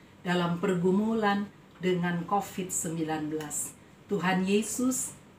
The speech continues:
Engkau kuatkan kami dan Engkau menolong kami supaya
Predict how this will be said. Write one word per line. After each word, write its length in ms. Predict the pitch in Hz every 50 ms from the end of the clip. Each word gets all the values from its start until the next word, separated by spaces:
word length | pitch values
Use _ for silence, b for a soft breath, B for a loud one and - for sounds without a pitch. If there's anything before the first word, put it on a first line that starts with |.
| - -
Engkau 400 | 190 180 175 170 170 165 165 - -
kuatkan 560 | 196 202 208 - - - - 196 180 190 180
kami 400 | - - 156 151 165 175 160 160 170 - - - - - - -
dan 320 | - 170 175 175 170 175 165
Engkau 160 | 170 175 175
menolong 720 | 180 180 175 185 202 226 254 269 262 269 269 262 262 262
kami 400 | 254 254 247 254 254 247 240 247 254 - - - - - - -
supaya 480 | - - 190 180 - 170 160 165 160 160